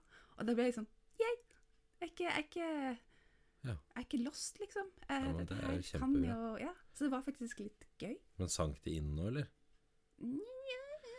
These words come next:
Speaker 2: Ja, for mi-, jeg har jo sånn kjempe-, det kan jo ha vært, eh, sånn der, eh, jeg har fått beskjed av kollegaen min som har tidligere lærer, at jeg får ikke lov å skylde på diagnosen min, på noe som
Speaker 1: Mm.
Speaker 2: helst.
Speaker 1: Ja.
Speaker 2: Men, eh, men, eh, ehm,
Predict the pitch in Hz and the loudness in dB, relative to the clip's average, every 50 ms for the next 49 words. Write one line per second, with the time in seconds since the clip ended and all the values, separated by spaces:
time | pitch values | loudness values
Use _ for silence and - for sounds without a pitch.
0 | 523 494 - 95 - - 107 104 104 98 98 92 92 90 92 107 104 82 80 78 | -12 -4 -4 -4 -2 -2 -2 0 2 2 2 4 2 2 4 4 4 4 4 2
1 | 82 82 - - - 85 67 65 - 71 69 - 90 92 - - 76 71 71 71 | 0 -2 -2 0 0 0 0 0 -4 -6 -2 0 0 0 2 0 0 0 0 0
2 | 71 71 69 - - - - 78 76 73 71 69 65 73 73 73 71 67 64 65 | 0 0 -2 -4 -6 -2 0 2 2 2 0 -2 -4 -4 -2 -2 0 0 0 0
3 | 67 71 71 69 - - 71 71 - - - 76 78 80 76 - 82 - - - | -2 -2 -2 -2 -2 -2 -2 -2 -4 -2 0 0 2 0 0 -2 -6 -6 -6 -6
4 | - - - 71 71 71 - - 80 73 67 65 65 69 69 71 78 73 - - | -4 -2 0 0 -2 0 0 0 0 0 0 0 0 -2 0 0 -2 -2 -2 -2
5 | 87 80 - - 82 69 62 71 73 78 80 76 69 64 62 65 73 80 82 - | -2 -2 0 0 0 0 0 -2 0 0 2 2 2 0 0 0 0 0 -2 0
6 | - 85 82 - - 78 - - 78 78 73 76 76 - - - 73 65 60 60 | 0 -2 -2 -2 -4 -8 -6 -4 -2 0 0 0 0 -2 -2 -2 -2 -2 -2 -4
7 | - - - 73 73 73 78 80 82 76 65 - - - 85 101 113 101 - - | -6 -6 -4 -2 0 0 2 2 2 2 2 -2 -2 2 4 4 4 4 0 -4
8 | - - _ _ - 90 85 78 73 76 82 92 98 98 - - - - - - | -14 -20 _ _ -4 0 0 2 2 4 4 4 4 2 0 -6 -12 -18 -14 -10
9 | - 196 208 226 240 - - - - - - 101 98 95 101 101 104 107 - - | -8 -6 -6 -6 -6 -8 -12 -18 -20 -2 2 4 6 6 6 6 4 4 2 0
10 | 107 107 107 113 107 90 87 80 - - - - - - - - - - - - | 2 4 4 6 6 4 2 0 -2 -6 -12 -18 -20 -20 -20 -20 -20 -20 -20 -20
11 | - - _ - 92 85 82 85 85 82 82 82 82 80 80 78 | -20 -16 _ 0 2 2 4 4 2 2 2 2 2 2 0 0